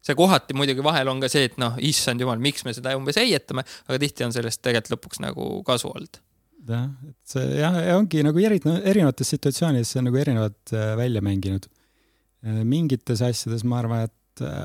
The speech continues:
Speaker 2: on olnud minu poolest abi, mingites asjades on Timole, tänu Timole nii-öelda just nagu see õige käik sisse lükatud. Et, ähm, ja nii ongi.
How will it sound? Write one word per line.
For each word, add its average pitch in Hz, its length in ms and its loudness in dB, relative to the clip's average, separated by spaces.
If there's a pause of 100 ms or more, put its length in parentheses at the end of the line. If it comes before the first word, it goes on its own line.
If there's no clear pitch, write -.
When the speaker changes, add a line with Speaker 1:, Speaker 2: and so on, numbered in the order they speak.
Speaker 2:
on 117 240 -4
olnud 113 240 -2
minu 185 240 0 (400)
poolest 139 400 -2 (160)
abi, 117 380 -4 (340)
mingites 113 500 -2
asjades 110 460 -4
on 113 160 -4
Timole, 117 800 -2 (580)
tänu 135 220 2
Timole 117 400 0
nii-öelda 113 460 -2 (520)
just 120 220 -4
nagu 110 300 0
see 113 300 -2 (280)
õige 117 320 -2
käik 120 240 -2
sisse 170 240 -6
lükatud. 110 480 -6 (840)
Et, 107 540 -8
ähm, 104 380 -4 (480)
ja 110 100 -4
nii 113 160 0
ongi. 104 300 -2